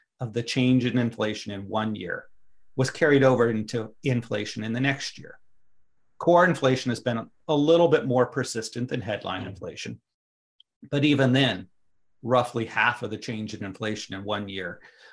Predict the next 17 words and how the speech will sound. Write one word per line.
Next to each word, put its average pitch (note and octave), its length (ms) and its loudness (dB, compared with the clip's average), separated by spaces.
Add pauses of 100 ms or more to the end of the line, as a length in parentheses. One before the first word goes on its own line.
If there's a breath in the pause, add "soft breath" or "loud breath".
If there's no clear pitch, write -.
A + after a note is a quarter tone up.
(140)
uh, G2 160 2
persisted C#3 580 2
into A2+ 200 -4
the G#2+ 100 -6
next - 400 -6
year, F2 240 -12 (280 soft breath)
and D#3 120 2
only D3 180 6
about B2 220 4
a G#2 60 0
quarter A#2+ 680 0 (420)
c-, C3+ 140 -6 (100)
persisted A#2+ 480 -4
into G2+ 260 -6
a F2+ 80 -6
third G2 300 -4
year. - 180 -12